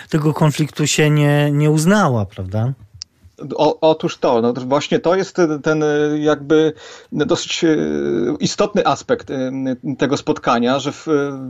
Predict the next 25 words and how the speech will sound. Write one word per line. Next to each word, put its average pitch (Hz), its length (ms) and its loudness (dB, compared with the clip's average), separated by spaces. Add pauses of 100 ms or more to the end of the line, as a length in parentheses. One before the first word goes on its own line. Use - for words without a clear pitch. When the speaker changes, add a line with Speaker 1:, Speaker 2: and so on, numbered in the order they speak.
(280)
Speaker 2:
w-, 151 260 -10
wprost 165 520 0
i 185 80 -10
to - 120 -2
oficjalnie 156 640 -2
zostało, 143 560 0 (380)
została 139 540 0
nazwana, 135 580 0
e, 135 180 -2
rola 151 180 2
Federacji, 131 720 0
e, 131 240 -4
Rosyjskiej 143 480 2
na 131 280 4
wschodzie 151 400 0
Ukrainy. 123 600 0
Jest 147 160 -2
tam 139 140 0
wezwanie 143 440 0
do, 131 220 0 (440)
e, 135 320 -4 (120)
do 143 180 0
zaprzestania 160 600 0
eskalowania 156 680 0
konfliktu 120 720 -2